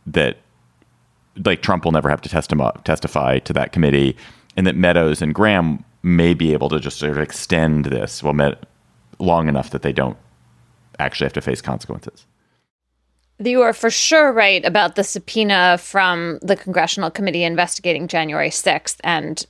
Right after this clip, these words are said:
Speaker 2: Trump, right? Because it, once the Republicans win the House, that subpoena would have to be reissued, and it never will be. In fact,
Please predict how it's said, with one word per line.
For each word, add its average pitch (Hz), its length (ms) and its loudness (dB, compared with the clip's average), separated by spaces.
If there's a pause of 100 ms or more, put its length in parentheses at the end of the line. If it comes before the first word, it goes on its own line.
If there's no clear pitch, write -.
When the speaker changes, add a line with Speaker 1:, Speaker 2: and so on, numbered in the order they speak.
Speaker 2:
Trump, - 420 -4 (400)
right? 170 380 0
Because 175 640 0 (100)
it, - 200 -2
once 202 320 0
the 202 100 4
Republicans 175 720 -2
win 175 200 0
the 156 60 -4
House, 160 360 0
that 160 240 0
subpoena 180 440 -2
would 185 160 0
have 185 220 -2
to 185 80 -8
be 175 140 -2
reissued, 175 580 -2
and 165 140 -2
it 143 80 -6
never 165 260 0
will 156 200 2
be. 160 200 0
In 185 120 -4
fact, 160 460 -2